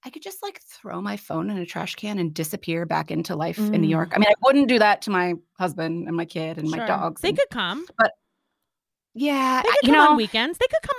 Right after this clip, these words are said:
Speaker 2: on weekends.
Speaker 1: <laughs> On weekend. Uh, that actually
Speaker 2: <laughs>
Speaker 1: does not sound bad.
Speaker 2: Yeah,
Speaker 1: But
Speaker 2: you
Speaker 1: I,
Speaker 2: could
Speaker 1: I ha-, after I moved back to Kansas City, I got a room in Brooklyn that I had for a couple of years, and I would go back and forth.
Speaker 2: Mm.
Speaker 1: Um, but yeah, I, I,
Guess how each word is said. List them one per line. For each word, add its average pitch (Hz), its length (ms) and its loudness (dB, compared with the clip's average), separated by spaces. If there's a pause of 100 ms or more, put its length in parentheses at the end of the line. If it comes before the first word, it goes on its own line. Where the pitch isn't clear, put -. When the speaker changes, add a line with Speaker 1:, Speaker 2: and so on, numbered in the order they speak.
Speaker 2:
on 285 60 -4
weekends. 269 840 -4 (460)
Speaker 1:
<laughs> 254 100 2
On 294 100 10
weekend. 196 320 -2
Uh, 185 80 0
that 311 320 6 (200)
actually 359 380 -2
Speaker 2:
<laughs> 339 580 -6
Speaker 1:
does 214 160 -8
not 208 360 -4 (120)
sound 185 260 -6
bad. 165 360 -12 (400)
Speaker 2:
Yeah, 202 220 0
Speaker 1:
But - 60 0
Speaker 2:
you 254 80 -4
Speaker 1:
I, 262 180 4
Speaker 2:
could - 120 -4
Speaker 1:
I 262 100 2
ha-, - 200 -6
after 254 240 0
I 269 60 0
moved 247 160 -4
back 220 160 -2
to 214 60 -20
Kansas 220 280 -12
City, 202 200 -10
I 180 60 -6
got 180 200 -6
a 175 80 -8
room 170 300 -12
in 160 100 -14
Brooklyn 165 420 -14 (560)
that 175 100 -4
I 170 60 -2
had 175 160 -8
for - 80 -12
a - 20 -6
couple 165 200 -10
of 165 60 -6
years, 170 200 -8
and 180 100 -10
I 175 40 -4
would 160 80 -8
go 165 360 -4
back 170 180 -6
and 160 100 -8
forth. 160 420 -6 (340)
Speaker 2:
Mm. 262 120 -4
Speaker 1:
Um, 165 400 -2 (680)
but 165 200 0
yeah, 202 180 4
I, 220 240 -2
I, 160 100 0